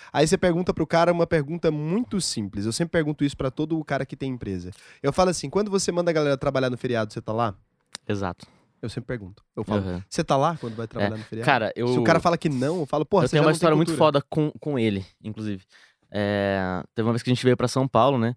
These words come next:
Speaker 2: E tu conhece a série que ele conta as histórias dos empreendedores, né?
Speaker 1: É,
Speaker 2: A
Speaker 1: é o
Speaker 2: gente
Speaker 1: que fez ele ficar famoso, né?
Speaker 2: É. Não, na verdade foi hábitos e isso também. Tipo, os vídeos do, dos hábitos foi o primeiro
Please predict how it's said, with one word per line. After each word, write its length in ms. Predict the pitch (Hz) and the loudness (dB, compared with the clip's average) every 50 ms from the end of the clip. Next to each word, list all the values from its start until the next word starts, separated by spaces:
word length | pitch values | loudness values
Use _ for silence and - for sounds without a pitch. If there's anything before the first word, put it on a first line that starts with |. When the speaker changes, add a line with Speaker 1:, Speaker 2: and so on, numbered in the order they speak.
| _ _ _ _ _ _ _ _ - | _ _ _ _ _ _ _ _ -6
Speaker 2:
E 640 | - - 104 107 104 107 107 107 104 104 104 104 101 101 | -2 2 2 4 4 4 4 4 4 4 4 4 2 0
tu 100 | - 160 | 0 0
conhece 400 | 156 185 185 202 214 - - 196 | 2 4 4 4 2 2 2 2
a 60 | 175 160 | 2 2
série 600 | - - 151 143 143 139 135 135 131 123 120 117 107 101 98 _ _ _ _ _ | 2 2 4 4 4 4 4 4 4 4 4 2 2 0 -2 _ _ _ _ _
que 100 | - 135 | 0 2
ele 160 | 120 120 123 | 4 4 2
conta 420 | 107 - 120 120 113 123 117 113 - | 2 0 -2 0 2 4 4 4 4
as 180 | - 107 110 110 | 4 4 2 2
histórias 380 | 113 113 - - 110 110 113 113 | 0 -4 0 2 2 2 2 0
dos 180 | 110 110 107 | -2 -6 -4
empreendedores, 540 | 120 113 - 113 117 123 120 107 101 98 98 | -4 0 0 2 2 2 2 2 2 4 2
né? 160 | 101 98 110 - _ _ _ - - _ _ - | 0 -2 -2 -6 _ _ _ -20 -20 _ _ -10
Speaker 1:
É, 120 | 131 131 98 | -6 -4 -2
Speaker 2:
A 20 | 98 | 0
Speaker 1:
é 140 | 101 123 | 2 4
o 40 | 127 | 2
Speaker 2:
gente 80 | 127 - | 2 0
Speaker 1:
que 80 | 151 | -4
fez 200 | - - 151 147 | -2 0 0 0
ele 80 | 160 156 | 0 -2
ficar 140 | - - 180 | -2 -4 -4
famoso, 340 | - 226 233 220 156 117 107 | -4 -4 -4 -4 -4 -4 -6
né? 140 | 104 127 - - | -10 -10 -10 -4
Speaker 2:
É. 240 | - 110 107 98 92 _ _ _ - - - _ - | 0 0 0 0 -2 _ _ _ -20 -20 -20 _ 0
Não, 260 | - 147 147 123 120 | 4 4 4 6 4
na 80 | 120 127 | 4 4
verdade 240 | 131 156 156 165 165 | 4 4 4 4 2
foi 280 | - - 165 156 151 - | 2 2 2 4 4 4
hábitos 480 | 120 147 165 165 165 - 175 165 143 | 4 4 4 2 -2 0 0 0 2
e 100 | 143 131 | 2 2
isso 200 | 110 104 - 107 | 2 0 -2 -6
também. 280 | - 110 104 98 92 90 | -6 -4 -4 -4 -4 -6
Tipo, 520 | - - _ - 107 104 101 95 92 85 - | -8 -12 _ -8 -6 -4 -4 -4 -4 -6 -6
os 220 | - 107 107 104 | -6 -8 -6 -6
vídeos 240 | 104 117 131 143 143 | -6 -6 -4 -4 -2
do, 200 | 135 143 135 127 | 0 0 0 0
dos 280 | - 120 123 123 117 120 | -2 -2 -2 -2 0 2
hábitos 360 | 120 127 131 131 - - - | 2 0 0 -2 -6 -10 -8
foi 160 | - 135 127 | -2 0 0
o 200 | 123 123 127 - - | 2 0 -2 -6 -8
primeiro 320 | - 117 113 113 120 117 | -4 -4 -2 -2 -2 -4